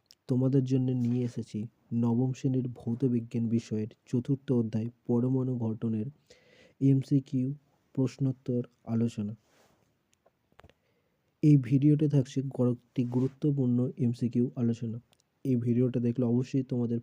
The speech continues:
পরমাণু গঠনের চ্যাপ্টারের অনেক কিছু ক্যান্স-, কনসেপ্ট ক্লিয়ার হয়ে যাবে। তো তোমরা সম্পূর্ণ ভিডিওটি দেখতে থাকো। প্রথম প্রশ্ন,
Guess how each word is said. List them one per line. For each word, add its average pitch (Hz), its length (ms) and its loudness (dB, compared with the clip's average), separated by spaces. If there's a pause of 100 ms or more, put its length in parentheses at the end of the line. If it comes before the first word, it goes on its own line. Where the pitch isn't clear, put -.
পরমাণু 117 320 -2 (100)
গঠনের 117 380 -6
চ্যাপ্টারের 107 500 -8 (560)
অনেক 131 200 -2
কিছু 127 240 0
ক্যান্স-, 113 280 -6 (120)
কনসেপ্ট 117 440 -4 (220)
ক্লিয়ার 110 280 -2
হয়ে 104 140 -8
যাবে। 117 200 -14
তো - 140 -20
তোমরা 117 280 -2
সম্পূর্ণ 120 320 0 (120)
ভিডিওটি 110 340 -4 (320)
দেখতে - 280 -8
থাকো। - 180 -14 (3250)
প্রথম 165 320 8
প্রশ্ন, 113 220 0